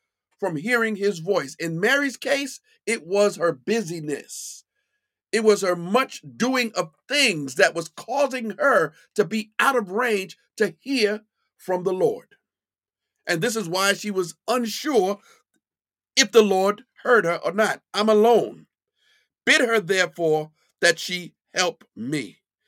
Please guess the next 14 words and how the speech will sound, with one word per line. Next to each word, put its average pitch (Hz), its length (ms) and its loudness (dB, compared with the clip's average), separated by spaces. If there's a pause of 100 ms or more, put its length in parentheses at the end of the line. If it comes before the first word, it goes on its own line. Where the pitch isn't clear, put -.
(220)
And 131 160 -4
this 226 140 0
is 214 80 -4
when 180 240 -4
Jesus 160 600 -14 (1400)
had 104 120 -12
to - 80 -14
put 139 100 -10
the 156 80 -4
brakes - 640 -8 (480)
on 131 140 -8
this 135 160 -4
entire 139 500 -8
situation. 135 680 -14